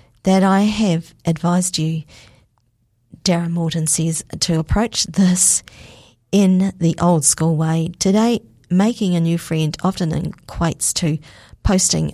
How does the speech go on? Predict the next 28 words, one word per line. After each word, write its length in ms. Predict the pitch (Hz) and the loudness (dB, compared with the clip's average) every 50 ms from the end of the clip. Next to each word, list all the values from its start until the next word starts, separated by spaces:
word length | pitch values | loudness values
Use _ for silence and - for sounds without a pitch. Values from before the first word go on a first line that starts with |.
| - | -4
a 160 | 160 151 - 175 | -4 -4 -4 -6
friend 420 | - - - 196 196 185 165 151 | -8 -6 -2 0 0 0 0 -2
re-, 120 | 156 165 - - - - | -4 -6 -8 -12 -12 -6
request 560 | - 156 156 147 - - 175 160 - - - | -2 -2 -2 -2 -2 -4 -4 -2 -2 -4 -4
on 180 | 151 156 156 151 151 - - _ _ _ _ _ _ _ - | -4 -4 -4 -4 -6 -10 -14 _ _ _ _ _ _ _ -4
Facebook. 440 | - 175 170 - - - - - - - - _ _ _ _ _ - - - - - _ _ - | -2 -2 -2 -2 -4 -6 -8 -10 -10 -12 -20 _ _ _ _ _ -20 -20 -20 -20 -20 _ _ -2
A 80 | 175 | 2
number 280 | 185 202 202 190 185 170 | 2 4 4 2 2 0
of 80 | 170 - | 0 0
studies 460 | - - 185 175 165 165 160 - - | 0 0 0 0 0 0 -2 -2 -4
are 100 | 147 147 - | -4 -4 -2
indicating 580 | 170 175 175 160 - - 175 170 165 160 156 160 | -2 -2 -2 -4 -4 -4 -2 -2 -2 -2 -2 -4
that 180 | 165 - - | -4 -6 -6
this 260 | - 202 196 180 - | -6 -4 -4 -4 -4
is 200 | - 180 156 - | -2 -4 -4 -2
not 240 | 160 170 175 165 - | 0 0 0 0 -2
the 80 | - 151 | -4 -6
best 320 | - 180 175 - - - | -4 -4 -6 -6 -6 -6
way 260 | - 147 - 156 - - - - - - - _ _ | -6 -6 -6 -6 -6 -8 -12 -20 -20 -20 -20 _ _
to 100 | - - | -6 -4
give 300 | 170 - 175 170 160 - - - - - | 0 2 2 2 0 -2 -6 -8 -4 -2
our 160 | 160 165 160 | 0 0 0
limbo 440 | 160 151 151 151 147 156 160 160 - - _ _ _ | 0 0 0 -2 -2 -2 -4 -4 -6 -8 _ _ _
a 100 | - 156 | -6 -4
lift. 380 | 156 160 160 - - - - - - _ - - - - - - - _ _ _ _ _ _ _ _ _ | -4 -4 -6 -6 -8 -8 -10 -10 -12 _ -20 -20 -20 -20 -20 -20 -20 _ _ _ _ _ _ _ _ _
It 300 | - 190 - 190 - - - _ _ _ _ | 0 0 0 0 -2 -6 -6 _ _ _ _
craves 540 | - - 208 202 208 208 208 208 202 - - - | -6 -2 0 2 2 2 2 0 0 -2 -2 0
real 640 | 180 156 151 165 180 185 185 175 147 151 156 175 | 2 2 4 4 4 4 4 2 0 0 -2 -4